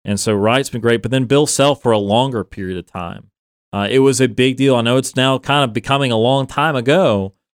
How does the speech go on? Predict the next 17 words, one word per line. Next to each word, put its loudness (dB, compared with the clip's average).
but 4
it 4
was 0
a 0
big 2
deal 4
when 0
he -2
won 0
that -2
national -4
championship -4
with -16
Kansas, -4
beating -4
Memphis, -6
because -4